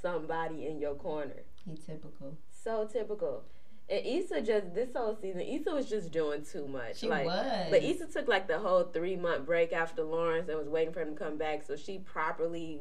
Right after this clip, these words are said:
Speaker 1: you know, was moving on or properly was taking the steps to properly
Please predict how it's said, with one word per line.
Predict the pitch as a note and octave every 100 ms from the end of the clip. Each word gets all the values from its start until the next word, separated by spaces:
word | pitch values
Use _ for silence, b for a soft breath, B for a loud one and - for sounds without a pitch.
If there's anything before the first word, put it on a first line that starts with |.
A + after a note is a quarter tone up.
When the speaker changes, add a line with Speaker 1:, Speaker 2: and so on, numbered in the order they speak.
| B2+
Speaker 1:
you | D#3+ F3
know, | C#3+ C#3+
was | C#3 C#3+
moving | D3 D#3+ D3+ D3+
on | D#3 E3 D#3+
or | C3+
properly | - D#3 D#3 D3+
was | -
taking | - D3+
the | D3
steps | D3 D3+
to | -
properly | - C#3+ D3+